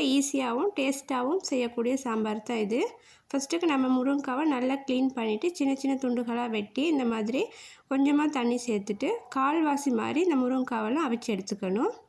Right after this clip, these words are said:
இப்ப பாருங்க, இது கால்வாசி அவிஞ்சிருச்சு. இப்ப அது கூட நம்ம பருப்பை சேர்த்துக்கணும். துவரம் பருப்பு, மைசூர் பருப்பு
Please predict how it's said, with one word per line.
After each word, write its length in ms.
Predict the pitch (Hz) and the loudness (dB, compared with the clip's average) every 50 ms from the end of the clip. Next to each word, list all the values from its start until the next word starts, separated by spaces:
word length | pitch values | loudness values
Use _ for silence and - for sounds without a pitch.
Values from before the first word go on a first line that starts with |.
| _ _ _ _ _ _ _ _ _ _ _ _ _ _ _ _ _ _ _ _ _ _ _ _ _ _ _ _ _ | _ _ _ _ _ _ _ _ _ _ _ _ _ _ _ _ _ _ _ _ _ _ _ _ _ _ _ _ _
இப்ப 180 | - 254 247 233 240 | -6 -6 -4 -2 -2
பாருங்க, 260 | 226 220 226 262 339 349 294 | -2 0 0 0 2 2 2
இது 160 | 254 240 214 190 - - 262 | 2 0 0 -2 -2 -2 -2
கால்வாசி 480 | 240 240 240 233 226 233 233 233 - 285 240 214 | -2 0 0 0 0 0 -2 -2 -2 -2 0 2
அவிஞ்சிருச்சு. 480 | 214 214 202 202 185 196 196 - 302 370 349 | 2 2 2 2 0 -2 -2 -2 -2 -2 -2
இப்ப 120 | - 277 262 247 | -2 -2 -4 -2
அது 100 | 240 254 - - | -2 -2 -2 -2
கூட 100 | 247 285 320 320 | 0 2 2 2
நம்ம 200 | 269 254 247 247 - 233 | 2 2 0 -2 -4 -4
பருப்பை 280 | 226 240 233 - 262 247 - | -4 -4 -4 -4 -4 -2 -2
சேர்த்துக்கணும். 640 | 220 185 - 208 - 208 196 202 240 302 427 466 - - _ _ _ _ _ _ _ _ _ _ _ - 262 | -2 -2 -2 -4 -4 -2 -2 0 2 0 0 -2 -4 -12 _ _ _ _ _ _ _ _ _ _ _ -4 -2
துவரம் 340 | 262 277 294 320 302 277 294 | 0 2 2 2 2 2 0
பருப்பு, 300 | 269 269 254 - 339 392 440 403 320 285 | 0 0 0 0 0 2 2 2 2 2
மைசூர் 400 | 277 269 - - 285 262 233 - 226 | 2 0 2 0 0 0 0 -2 -2
பருப்பு 280 | 226 220 220 - 220 | -2 -2 -2 -2 0